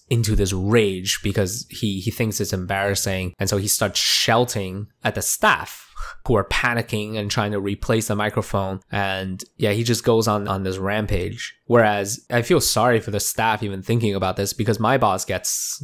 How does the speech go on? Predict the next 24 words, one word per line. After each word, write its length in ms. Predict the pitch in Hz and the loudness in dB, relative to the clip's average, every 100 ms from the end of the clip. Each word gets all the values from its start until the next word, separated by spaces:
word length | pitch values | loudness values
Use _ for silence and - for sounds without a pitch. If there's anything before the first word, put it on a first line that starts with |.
| 110 | -4
gets 180 | 107 92 | -2 2
up 300 | 123 104 - _ - | 2 0 -8 _ -6
to 80 | |
speak, 440 | - - 120 104 - | -4 -2 -2 -2 -2
and 120 | 107 | -2
in 120 | 101 | 0
the 60 | 98 | 0
middle 320 | 104 123 107 | 0 2 2
of 80 | 98 | 0
his 120 | 101 - | -2 -4
speech, 560 | - 107 104 - - - | -2 -4 -2 -6 -6 -2
his 160 | 117 | -2
microphone 480 | 104 117 127 104 95 | 2 0 0 -2 -2
also 260 | 95 95 - | 0 -2 -2
dies. 440 | 87 95 98 - - | -4 -2 -4 -4 -8
<laughs> 40 | - - - - - - - _ _ 120 | -16 -10 -2 -2 -2 -16 -18 _ _ 0
Like, 120 | 117 | 6
what 160 | 135 | 8
are 100 | 160 | 8
the 200 | 135 110 | 6 4
odds 220 | 101 110 104 | 4 4 2
of 120 | 90 | -2
that, 240 | 107 98 | 0 2
right? 240 | 98 104 | 2 0